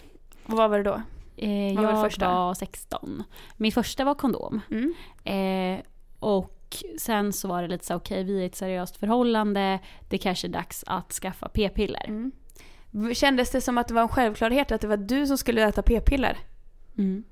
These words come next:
Speaker 1: Ja.
Speaker 2: Eh, sen var det väl så här, jag, jag ville nog det.
Speaker 1: Mm.
Speaker 2: Alltså så här, dels för att man tycker att det var lite coolt och häftigt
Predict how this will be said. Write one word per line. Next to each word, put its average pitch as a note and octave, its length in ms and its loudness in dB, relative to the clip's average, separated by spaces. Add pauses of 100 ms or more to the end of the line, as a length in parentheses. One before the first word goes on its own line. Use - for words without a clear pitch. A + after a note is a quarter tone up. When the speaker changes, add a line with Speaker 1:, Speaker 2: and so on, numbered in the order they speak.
(140)
Speaker 1:
Ja. - 220 0 (880)
Speaker 2:
Eh, G#3 280 4
sen B3 200 6
var D4 100 10
det C#4+ 60 8
väl B3+ 80 4
så - 80 4
här, F3+ 260 2
jag, A#3+ 420 4 (380)
jag A#3+ 180 4
ville A#3 400 2
nog F3 280 0
det. - 220 -6 (160)
Speaker 1:
Mm. - 120 -2
Speaker 2:
Alltså G#3 160 2
så C#4 100 2
här, - 60 2
dels C4+ 300 4
för B3 80 -2
att - 60 -2
man G#3 100 0
tycker E3+ 200 -4
att - 40 -8
det - 60 -6
var F3 80 -2
lite - 160 -6
coolt - 400 -4
och F3+ 60 0
häftigt - 560 -4